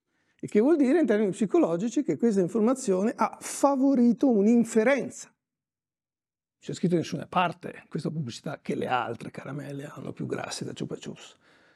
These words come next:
Ma con questa affermazione, in questo contesto, con una determinata aspettativa del consumatore, stiamo parlando di qualcosa che si ingerisce, e se tu mi comunichi a caratteri cubitali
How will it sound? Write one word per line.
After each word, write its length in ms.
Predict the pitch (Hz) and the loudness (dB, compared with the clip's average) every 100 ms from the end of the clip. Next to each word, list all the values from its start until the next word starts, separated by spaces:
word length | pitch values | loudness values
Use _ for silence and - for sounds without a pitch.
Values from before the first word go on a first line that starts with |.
| _ _ _ - | _ _ _ -20
Ma 80 | - | -4
con 240 | 185 175 | 0 2
questa 380 | 175 392 370 240 | 2 2 2 0
affermazione, 800 | - 190 180 - 170 135 - - | 0 -2 -4 -8 -12 -12 -16 2
in 260 | 220 220 | 4 4
questo 400 | - 381 381 320 | 4 2 2 0
contesto, 640 | - 208 196 170 - - - | 0 0 -2 -6 -10 -12 -10
con 140 | 180 | -6
una 120 | 185 | -2
determinata 600 | 165 170 214 226 302 320 | 0 0 2 4 2 0
aspettativa 440 | - 214 190 190 226 | 0 0 0 2 2
del 80 | |
consumatore, 720 | 220 190 190 185 170 190 165 | 2 -2 -2 -4 0 0 0
stiamo 260 | 185 - 156 | -2 -2 -2
parlando 360 | 147 151 190 175 | -2 0 2 0
di 40 | |
qualcosa 340 | 156 143 170 | -2 0 0
che 120 | 156 151 | 0 -2
si 140 | - | 2
ingerisce, 920 | 180 160 175 175 - - 175 247 - _ _ _ _ _ | 2 4 2 2 -4 0 0 0 -6 _ _ _ _ _
e 80 | - | -8
se 140 | - 139 | -6 0
tu 120 | 175 | 4
mi 160 | 170 | 4
comunichi 680 | - 180 185 254 226 - - | 2 4 6 6 4 -2 -8
a 60 | - | -8
caratteri 500 | 175 175 202 226 170 | -2 0 0 -2 0
cubitali 640 | 196 175 170 208 156 135 | 0 2 2 0 -2 -8